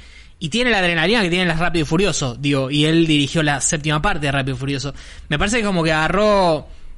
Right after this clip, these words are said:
todo lo mejor de cada una de sus películas y dijo, "Va a salir algo así". Y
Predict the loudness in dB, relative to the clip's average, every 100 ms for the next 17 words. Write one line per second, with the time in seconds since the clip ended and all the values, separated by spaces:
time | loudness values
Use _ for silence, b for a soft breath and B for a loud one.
0 | -18 -20 -20 -6 0 2 2 0 2 2
1 | 2 2 2 0 -2 -4 -2 -4 -2 0
2 | 0 0 -6 -10 -12 -14 -8 -6 -6 -8
3 | -6 -6 -4 -2 -2 -2 -4 -4 -6 B
4 | B -10 -6 -6